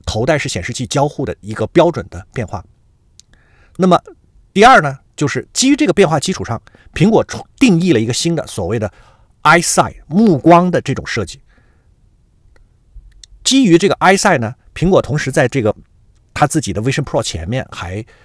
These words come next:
设置了一个外设的屏幕。那么这个屏幕呢，是可以显示操作者在和现实交流过程中间投射的眼睛，这个之前的这个V R设备里头都是，基本都是没有的，所以这个也是非常重要的一个，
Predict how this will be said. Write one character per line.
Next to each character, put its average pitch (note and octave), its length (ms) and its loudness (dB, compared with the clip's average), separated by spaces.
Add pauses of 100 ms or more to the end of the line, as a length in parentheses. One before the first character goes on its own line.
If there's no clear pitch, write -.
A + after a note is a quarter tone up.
(160)
设 D3 240 0
置 B2+ 140 -6
了 G2 80 -4
一 F#2+ 80 -6
个 F#2+ 220 -6 (180)
外 C3 160 0
设 A2 160 -6
的 - 60 -8
屏 D#2+ 160 -12
幕。 A2 160 -8 (260)
那 B2+ 80 -6
么 C#3+ 40 -2
这 A#3 100 -2
个 A3 60 2
屏 A#2 180 -2
幕 F3+ 160 0
呢， A2+ 100 -4
是 - 140 -6
可 A2+ 200 -2
以 E3+ 120 2
显 - 300 -4
示 - 240 -4 (220)
操 F#3 260 4
作 F#3 180 2
者 G2 200 -4 (340)
在 C#3+ 260 0
和 - 160 -6
现 D#3+ 160 0
实 A#2 140 -6
交 C#3 160 0
流 G2 200 -4 (320)
过 D3 160 0
程 A2+ 140 -6
中 A#2 60 -6
间 A#2+ 120 -4
投 - 160 -8
射 C#3 100 -4
的 A#2+ 60 -4
眼 F#2+ 200 -8
睛， E2+ 180 -14 (400)
这 C#4 120 4
个 F#3+ 100 6
之 G3 140 0
前 F#2+ 240 -2
的 D3+ 120 0
这 D3+ 140 -2
个 G#2+ 140 -2
V A2+ 140 -2
R D3 120 2
设 D#3 180 0
备 B2 120 -4
里 F2+ 80 -6
头 - 120 -14
都 C3+ 100 -6
是， B2 140 -8 (200)
基 E3 120 -8
本 D#3 180 -4
都 A#2+ 100 -8
是 C3 80 -8
没 C3 160 -10
有 D3+ 120 -4
的， - 140 -20 (380)
所 E3+ 80 2
以 - 20 4
这 D#4+ 120 4
个 D#3+ 100 0
也 D#2 100 -4
是 - 120 -10
非 C#3 120 -4
常 A2 180 -10
重 C#3 160 -6
要 G2+ 140 -4
的 E2 80 -8
一 D#2 80 -12
个， F2 160 -8